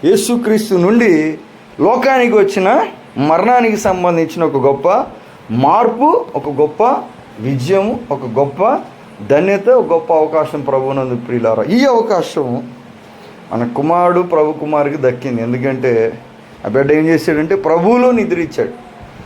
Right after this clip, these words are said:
అందుకని వాక్యం ఉందో నిద్రించాడు అన్నాడు, మరణించాడు అనలేదు. ఇంకప్పటి నుంచి నిద్రించారు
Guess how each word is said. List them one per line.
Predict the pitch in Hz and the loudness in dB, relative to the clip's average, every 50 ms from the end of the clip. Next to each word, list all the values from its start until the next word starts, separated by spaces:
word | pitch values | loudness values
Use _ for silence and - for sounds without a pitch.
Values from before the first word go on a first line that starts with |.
| - - - - | -20 -18 -8 -6
అందుకని | 127 156 170 180 208 202 190 | -2 0 0 0 2 2 2
వాక్యం | 170 165 165 180 175 175 190 180 | 2 2 2 0 0 0 0 0
ఉందో | 185 214 | 0 0
నిద్రించాడు | 226 208 180 170 160 190 214 220 202 - - 220 196 190 | 0 0 -2 -2 -2 0 0 0 0 2 2 2 2 2
అన్నాడు, | 180 165 151 131 113 - - - - - - - - - - - - - - - - - | 0 0 -2 -4 -6 -8 -12 -14 -18 -20 -20 -20 -20 -20 -20 -20 -20 -20 -20 -20 -8 -4
మరణించాడు | 120 139 160 190 220 233 233 233 233 233 226 220 | -2 0 0 2 2 2 2 4 4 4 4 4
అనలేదు. | 208 208 208 214 196 185 | 4 4 4 2 2 2
ఇంకప్పటి | 175 160 160 156 160 175 165 | 2 2 0 0 0 0 0
నుంచి | 160 147 127 120 117 - - - - - - - - - - - - | 0 -2 -2 -6 -10 -14 -16 -18 -20 -20 -20 -20 -20 -20 -16 -8 -4
నిద్రించారు | 127 151 151 147 202 233 240 233 240 233 226 208 190 170 160 185 175 165 147 135 | -2 -2 0 2 2 4 4 4 4 4 4 4 6 6 6 4 4 4 4 2